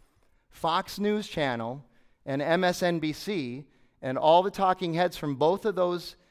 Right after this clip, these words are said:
um, uh, uh, stations. That's an old term, wor-, uh, old w-, w-, world, world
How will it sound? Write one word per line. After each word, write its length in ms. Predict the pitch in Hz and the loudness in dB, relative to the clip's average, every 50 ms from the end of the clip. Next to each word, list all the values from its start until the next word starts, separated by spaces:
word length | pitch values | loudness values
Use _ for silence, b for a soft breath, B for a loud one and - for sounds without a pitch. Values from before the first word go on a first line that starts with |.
| _ _ - | _ _ -6
um, 440 | - 143 143 139 135 135 135 127 - - _ _ _ - | -2 0 0 0 0 -2 -4 -8 -10 -14 _ _ _ -6
uh, 300 | - 139 127 123 120 107 - - _ _ _ _ _ _ - | -2 -2 -2 -2 -2 -4 -6 -10 _ _ _ _ _ _ -10
uh, 300 | 123 113 107 104 101 98 98 - _ _ _ _ - | -10 -8 -8 -8 -10 -12 -16 -20 _ _ _ _ -20
stations. 920 | - - - - 190 208 233 226 - 143 110 98 104 127 139 - - _ _ _ _ _ _ _ _ _ _ - | -20 -4 2 4 4 4 4 2 -4 -6 -8 -8 -8 -10 -12 -14 -20 _ _ _ _ _ _ _ _ _ _ -20
That's 160 | 123 - - | -16 -12 -10
an 80 | 127 120 | -8 -6
old 200 | 117 117 104 - | -6 -8 -10 -10
term, 280 | - 131 123 113 110 | -10 -8 -6 -6 -6
wor-, 160 | 107 110 107 - | -6 -8 -8 -8
uh, 40 | 117 | -8
old 340 | 113 - 123 123 120 120 104 | -8 -6 -6 -8 -8 -8 -10
w-, 160 | 101 104 110 | -10 -12 -12
w-, 180 | - 113 113 - _ | -12 -14 -16 -18 _
world, 380 | - - 113 110 110 107 101 95 | -18 -12 -10 -8 -8 -8 -10 -10
world 280 | 98 107 107 104 104 | -8 -8 -8 -8 -10